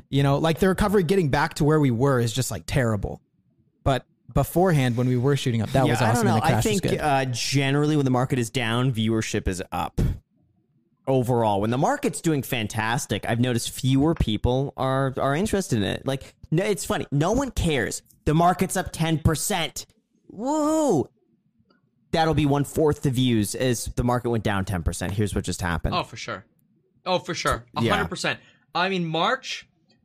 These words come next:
Speaker 3: was, uh, probably one of the best months ever that, that I had, uh, just from all, like, all income streams combined and views.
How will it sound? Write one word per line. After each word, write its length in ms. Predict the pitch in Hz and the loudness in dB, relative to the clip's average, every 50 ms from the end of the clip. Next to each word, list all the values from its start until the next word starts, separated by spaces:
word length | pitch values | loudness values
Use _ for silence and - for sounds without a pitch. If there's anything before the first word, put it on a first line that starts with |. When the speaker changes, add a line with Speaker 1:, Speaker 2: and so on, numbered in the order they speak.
| _ 151 | _ -6
Speaker 3:
was, 560 | 160 175 175 175 170 170 170 165 165 - 160 | -2 0 2 2 2 2 0 0 -2 -4 -4
uh, 680 | 160 156 151 151 147 147 147 143 143 143 143 139 - - _ _ _ _ - | -2 0 0 0 0 0 0 0 0 -2 -2 -4 -6 -8 _ _ _ _ -8
probably 1040 | - 185 180 202 202 220 202 214 208 202 190 190 185 180 175 175 170 170 - - _ _ _ - | -2 0 0 0 0 -2 -6 -4 -4 -4 -2 -2 -2 -2 -2 -2 -4 -4 -6 -10 _ _ _ -14
one 300 | 156 139 143 156 160 160 | -10 -6 -4 -4 -2 -2
of 60 | 147 | -4
the 60 | 143 | -4
best 480 | 117 - - 160 160 160 - - - 143 | -6 -4 -2 -2 -2 -2 -4 -8 -10 -10
months 500 | 143 143 143 147 147 139 - - - - - | -8 -4 -4 -4 -4 -6 -8 -12 -14 -10 -4
ever 540 | - 139 139 113 127 123 117 107 98 - - - | -2 -2 -2 0 -2 -4 -4 -4 -6 -10 -14 -18
that, 360 | 117 113 127 127 123 120 - | -10 -6 -4 -4 -4 -4 -4
that 120 | 127 127 | -4 -4
I 80 | 123 120 | -4 -2
had, 460 | 120 120 120 120 117 117 117 113 110 - _ _ _ _ _ - | -2 -2 0 0 0 0 -2 -6 -10 -16 _ _ _ _ _ -6
uh, 360 | 120 120 120 120 120 123 135 | -4 -2 0 0 -2 -2 -4
just 200 | 123 165 - - | -6 -6 -6 -4
from 200 | 165 147 147 - - | -6 -6 -6 -6 -6
all, 180 | 165 165 - - | -6 -4 -4 -2
like, 240 | 160 143 139 - - - | -4 -4 -4 -6 -6 -4
all 340 | 170 170 170 170 165 160 151 | -2 0 2 2 2 0 -2
income 480 | 151 147 143 135 - 143 131 120 120 | -2 -4 -4 -4 -4 -4 -4 -4 -4
streams 480 | 117 - - - 139 127 123 117 113 - | -6 -10 -8 -8 -6 -6 -6 -8 -8 -10
combined 720 | - - 135 110 127 127 127 127 127 123 127 123 120 110 - - | -10 -10 -8 -6 -4 -4 -2 -2 -2 -2 -4 -4 -6 -8 -8 -8
and 220 | 110 110 107 101 | -8 -8 -8 -10
views. 680 | 98 117 123 143 147 143 143 143 139 135 135 123 - - | -12 -10 -8 -6 -4 -4 -4 -4 -4 -6 -6 -8 -10 -14